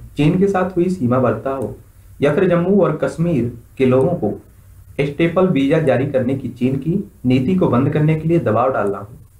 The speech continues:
इन सभी मुद्दों पर अमेरिका का समर्थन प्राप्त हुआ है। इतना ही नहीं, वर्ष दो हज़ार सत्रह में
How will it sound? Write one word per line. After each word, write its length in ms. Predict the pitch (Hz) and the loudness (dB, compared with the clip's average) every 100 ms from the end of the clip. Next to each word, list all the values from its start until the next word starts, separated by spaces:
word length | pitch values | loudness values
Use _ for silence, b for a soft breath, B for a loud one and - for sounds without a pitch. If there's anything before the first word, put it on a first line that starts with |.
| - - - - - - - | -20 -20 -20 -20 -20 -20 -2
इन 160 | 156 185 | 0 2
सभी 200 | 180 190 | 2 2
मुद्दों 280 | 175 156 185 | 2 0 0
पर 120 | 151 | 0
अमेरिका 400 | 117 120 120 143 | 2 2 2 0
का 360 | 147 165 - - | -2 -4 -6 -12
समर्थन 500 | - 110 107 139 151 | -4 -2 -2 -2 -2
प्राप्त 360 | 107 101 - 104 | -2 -4 -6 -12
हुआ 80 | |
है। 140 | 104 - - - - - - - - - - - - - - - - | -12 -14 -20 -20 -20 -20 -20 -20 -20 -20 -20 -20 -20 -20 -20 -10 -2
इतना 260 | 202 180 | 0 2
ही 100 | 202 220 | 0 0
नहीं, 200 | 202 180 | 0 2
वर्ष 220 | 127 127 | 2 0
दो 160 | 156 165 | 0 2
हज़ार 160 | 170 | 2
सत्रह 400 | 156 - - - | 0 -6 -2 0
में 180 | 107 | 0